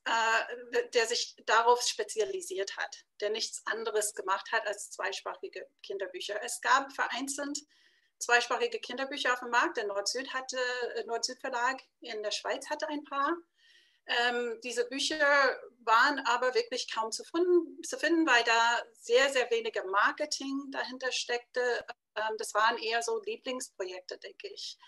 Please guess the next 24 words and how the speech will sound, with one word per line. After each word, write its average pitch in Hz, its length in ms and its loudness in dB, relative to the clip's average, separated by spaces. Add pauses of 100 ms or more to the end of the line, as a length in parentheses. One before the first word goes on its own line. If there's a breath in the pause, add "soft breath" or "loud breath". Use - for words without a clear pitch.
(340 soft breath)
Ähm, 214 500 0
<clears throat> 262 480 -2
und, 226 420 -2 (540 soft breath)
äh, 247 240 2 (480)
deswegen 285 440 0
war 240 140 6
das 302 220 6
etwas, 269 540 0
was, 247 380 2 (180)
ähm, 247 140 2
erstmal, 262 680 2 (260)
äh, 226 380 0 (920)
sehr 240 220 2
interessant 269 600 0
war 370 160 4 (140)
als - 400 -4 (120)
Marktlücke, 214 720 0 (240)
also 214 280 -2
ein 208 200 -2
Bereich, 214 460 0
was - 180 -8
man 226 320 -2
füllen 226 460 -2
könnte. 311 340 -2